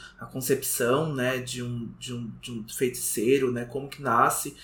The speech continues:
E a gente vai explicar bastante da biologia deles, né, mas é, é, foi, acho que interessante falar, né, que é possível e que isso acontece muito, né, dentro do, do universo.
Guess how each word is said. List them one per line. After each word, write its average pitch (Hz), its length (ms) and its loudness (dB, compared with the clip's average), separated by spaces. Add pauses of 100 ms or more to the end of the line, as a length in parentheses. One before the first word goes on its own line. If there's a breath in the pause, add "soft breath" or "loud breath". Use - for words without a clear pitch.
(280 loud breath)
E 131 60 0
a - 20 -4
gente 139 140 -4
vai 147 100 4
explicar 180 360 6
bastante 160 380 2
da 156 80 4
biologia 156 580 0
deles, 127 440 4
né, 120 180 -4
mas 123 220 -4
é, 139 140 0 (140)
é, 127 320 2
foi, 151 220 0
acho 180 220 -2
que - 80 -16
interessante 208 580 4
falar, 147 580 4 (260 loud breath)
né, 131 360 0
que 151 680 -2
é 139 220 2 (360)
possível 165 640 -2
e 165 60 -6
que - 200 -8
isso 160 160 0
acontece 156 960 0 (280 loud breath)
muito, 147 520 0
né, 123 220 0
dentro 120 420 -6
do, 123 260 -4
do 123 120 -6
universo. 127 600 -4